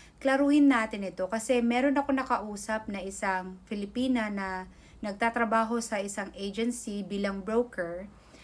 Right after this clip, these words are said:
Ang sabi nga niya po sa akin, napaka-unfair ng government dito sa Taiwan kasi pinapanigan ang O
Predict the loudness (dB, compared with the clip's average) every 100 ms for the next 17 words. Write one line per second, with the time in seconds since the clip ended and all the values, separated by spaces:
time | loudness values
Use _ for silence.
0 | -20 -10 -4 -2 2 2 6 6 6 4
1 | 2 2 2 -2 0 -2 -2 -2 -6 -2
2 | 0 0 0 -2 -2 -2 -4 -2 0 0
3 | -2 -6 -4 -2 -2 -2 -2 -2 -4 -4
4 | -4 -6 -6 -6 -8 -4 -4 -2 -4 -8
5 | -12 -20 -20 -12 -4 -4 -2 -4 -2 0
6 | 2 2 0 0 -2 -6 -4 -4 -4 -8
7 | -8 -4 -2